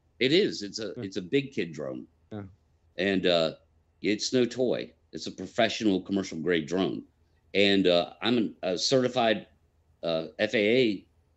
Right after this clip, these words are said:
Speaker 1: rem-, remote pilot. I advocate for drones in the Bigfoot world. And dude, like, I just get crickets. Like,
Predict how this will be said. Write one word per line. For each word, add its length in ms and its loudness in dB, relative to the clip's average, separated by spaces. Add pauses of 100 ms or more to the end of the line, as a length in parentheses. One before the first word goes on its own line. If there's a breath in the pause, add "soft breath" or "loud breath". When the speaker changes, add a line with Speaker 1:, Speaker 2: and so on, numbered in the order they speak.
(320)
Speaker 1:
rem-, 380 2
remote 340 2
pilot. 520 -2 (380)
I 140 0
advocate 520 -4
for 60 -12
drones 340 -6
in 140 -8
the 100 -6
Bigfoot 180 -12
world. 320 -6 (140)
And 240 -2
dude, 320 2 (1200)
like, 280 0
I 120 0
just 260 -10
get 220 -8
crickets. 440 -6
Like, 300 -4